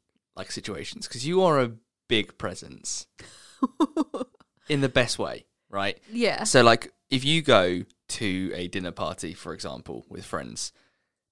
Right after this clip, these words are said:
Speaker 1: everyone wants to talk to Miranda. Miranda is the one who everyone wants to be speaking to and
Speaker 2: That's
Speaker 1: having
Speaker 2: really
Speaker 1: conversations
Speaker 2: kind.
Speaker 1: with.
Speaker 2: I don't know if that's true.
Speaker 1: Because, you know, because you, there's so much going on. And that you're such an interesting person to speak to, not only in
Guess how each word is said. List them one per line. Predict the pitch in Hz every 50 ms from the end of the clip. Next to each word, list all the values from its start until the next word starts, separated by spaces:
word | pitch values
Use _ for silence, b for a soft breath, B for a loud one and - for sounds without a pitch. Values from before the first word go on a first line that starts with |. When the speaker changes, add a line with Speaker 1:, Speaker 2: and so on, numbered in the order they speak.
| _ _ _ _ -
Speaker 1:
everyone | - 135 123 - 127 113 107 101
wants | 98 92 -
to | -
talk | - - -
to | - 87
Miranda. | 85 85 78 69 - 60 - - -
Miranda | 113 113 113 113 110 110 104 107 101
is | 101 95 -
the | - 98
one | 98 95 95
who | 95
everyone | 98 98 95 92
wants | 90 90 -
to | -
be | - -
speaking | - - - - 101 95
to | -
and | 453 427
Speaker 2:
That's | 494 480
Speaker 1:
having | 480 480
Speaker 2:
really | 466 403 403
Speaker 1:
conversations | - - 415 415 370
Speaker 2:
kind. | 311 269 -
Speaker 1:
with. | -
Speaker 2:
I | - 466 539 539 480
don't | 494 466 427 403
know | 403
if | -
that's | - - - -
true. | - 415 359 285 220 185 180 - 208 208 _ _ _ _ -
Speaker 1:
Because, | - 147 - 185 160 -
you | 151 135
know, | 170 226 185
because | 131 151 - 190 165 147
you, | 147 156 -
there's | - 147 147 -
so | - 180 170 165
much | 156 110 -
going | - 156 147 143 147
on. | 147 127 - - - _ _ _ _ _ _ _ _ _ _ _ _ _ -
And | 139 143 147
that | 143 - 143
you're | 156 156
such | 151 - - 160 - -
an | 165 -
interesting | 139 151 139 - 143 135 - 139 127
person | 143 127 127 131 123
to | 117
speak | - - 135 101 -
to, | 107
not | 98 123 - 143
only | 170 165 151 135 135 127 117 - - -
in | 120 120 117 113 110 110 -